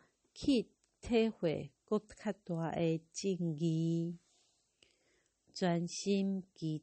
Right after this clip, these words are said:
祷。天主，感谢你邀请我超越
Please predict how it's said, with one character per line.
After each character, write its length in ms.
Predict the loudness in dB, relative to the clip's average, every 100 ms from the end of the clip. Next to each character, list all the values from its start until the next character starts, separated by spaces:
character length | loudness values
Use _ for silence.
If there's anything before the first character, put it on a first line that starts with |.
| 0
祷。 300 | 2 2 -2 -12 _ _ _ _ _ _ _ _ _ _ _ _ _ _ _
天 280 | -4 -2 0
主， 440 | 0 0 0 -2 -10 -4
感 180 | 0 0
谢 180 | -2 -2
你 380 | 0 0 -2 -4
邀 160 | -2 -2
请 320 | -4 -6 -2
我 300 | -2 -2 -4
超 400 | -8 -2 0 0 0
越 160 | -2